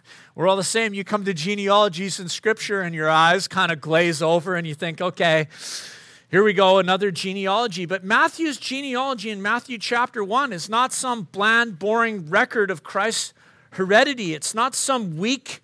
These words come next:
character, uh, characterless account of his ancestry. The genealogy of Matthew chapter one is a record of men and women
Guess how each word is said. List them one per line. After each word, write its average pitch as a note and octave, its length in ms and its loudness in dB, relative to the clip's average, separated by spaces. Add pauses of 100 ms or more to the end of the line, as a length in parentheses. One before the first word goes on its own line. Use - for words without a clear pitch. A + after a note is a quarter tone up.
(600)
character, B3 760 4
uh, G3 340 2 (400)
characterless B3 800 2
account A#3+ 500 -2
of G#3 120 -2
his G3+ 240 -2
ancestry. G3 800 -4
The F3+ 160 -4
genealogy B3 800 -2
of E3+ 160 -4
Matthew A3 480 -2
chapter A#3 460 -2
one G3+ 500 2 (720)
is A3+ 220 2
a A#3 80 -4
record A3 720 4
of F#3+ 260 0
men A#3 300 0
and F#3 260 -8
women G3+ 540 -2